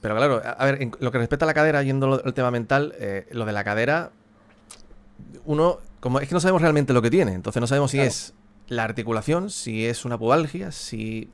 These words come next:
Speaker 1: si es algo operable, si es, si va a necesitar como Murray una prótesis el día de mañana. Eh, es, es
Speaker 2: Sí,
Speaker 1: que
Speaker 2: pero
Speaker 1: como no sabemos nada, no podemos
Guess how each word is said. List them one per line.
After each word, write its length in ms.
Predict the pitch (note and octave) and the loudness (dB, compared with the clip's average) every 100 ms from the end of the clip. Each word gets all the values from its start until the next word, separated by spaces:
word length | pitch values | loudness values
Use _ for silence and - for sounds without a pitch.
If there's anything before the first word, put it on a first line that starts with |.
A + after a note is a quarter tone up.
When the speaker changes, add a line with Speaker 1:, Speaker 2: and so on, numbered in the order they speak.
| - - - - | -20 -20 -18 -14
Speaker 1:
si 160 | - | -8
es 100 | B2 B2+ | -2 0
algo 160 | A#2 | 0
operable, 520 | A2+ A2 D3+ D#3 F3 | 2 4 4 2 -6
si 360 | D#3 - A#2 A2+ | -10 -8 -4 -4
es, 220 | A2 - G#2+ | -4 -8 -14
si 140 | G#2 A2+ | -10 -4
va 80 | A#2 | -2
a 20 | |
necesitar 460 | A#2 A#2 A#2+ A#2+ | -2 -2 0 0
como 220 | - A2+ A2 | 0 -2 0
Murray 320 | A#2 A#2+ A2+ | 0 0 0
una 340 | A2+ G#2+ G#2 - - - - - - - | 0 0 -2 -6 -20 -20 -20 -20 -12 -4
prótesis 500 | B2+ A#2+ B2 B2 A#2+ | -2 0 -2 -2 0
el 120 | A2+ | 0
día 100 | A#2 | 0
de 60 | |
mañana. 360 | G#2 A2+ D#3 D3+ | 0 0 -2 -4
Eh, 120 | B2 - | -8 -8
es, 200 | A#2 A2+ | -10 -8
es 160 | C3+ - | -10 -6
Speaker 2:
Sí, 80 | D#3 | -6
Speaker 1:
que 100 | C#3 | -4
Speaker 2:
pero 120 | A#2+ | -2
Speaker 1:
como 140 | A#2 | 0
no 80 | C3 | 0
sabemos 320 | E3 F3+ D#3 | 2 2 0
nada, 360 | D3 D3+ E3 E3 | 0 0 0 0
no 140 | D#3 | -2
podemos 460 | C#3 D3 D#3 E3 | 0 0 2 0